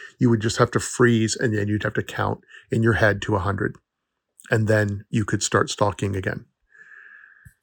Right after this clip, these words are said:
which is kind of what you do in the forest when you're, like,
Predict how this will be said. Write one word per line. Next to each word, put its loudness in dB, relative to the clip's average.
which 6
is 2
kind 8
of 10
what 6
you 2
do 6
in 2
the 0
forest 8
when 2
you're, 2
like, 0